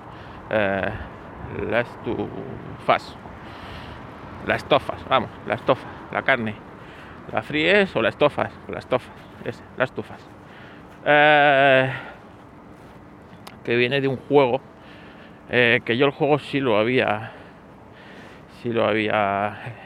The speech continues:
visto, aunque no, no lo he jugado porque no tengo videoconsola ni, ni nada para jugar. Soy maquero, ¿qué le voy a hacer? Bueno, pues, eh, la verdad es que,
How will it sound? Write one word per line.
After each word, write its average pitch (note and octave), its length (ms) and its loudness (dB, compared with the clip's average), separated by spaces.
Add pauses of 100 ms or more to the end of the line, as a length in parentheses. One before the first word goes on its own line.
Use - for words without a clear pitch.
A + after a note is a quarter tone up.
(140)
visto, C#3+ 420 2 (100)
aunque G2+ 240 -4
no, G#2 240 0
no G2+ 180 -4
lo G#2+ 60 0
he F#2+ 60 -8
jugado A2 300 4
porque F2 180 -14 (400)
no G2+ 100 -8
tengo F2+ 380 -12 (560)
videoconsola F#2 680 -4
ni, F2+ 120 -12 (560)
ni G#2 100 -8
nada G#2 120 -2
para - 120 -14
jugar. A#2+ 260 -2 (840)
Soy A#2 100 -2
maquero, G#2 420 -2
¿qué - 80 -10
le A2+ 60 -4
voy G2+ 120 -2
a - 20 -10
hacer? - 120 -14 (760)
Bueno, B2 220 2 (160)
pues, A2+ 340 4 (500)
eh, F2 340 -10 (800)
la A2 140 4
verdad A#2+ 300 2
es C#3+ 160 -6
que, D3 280 2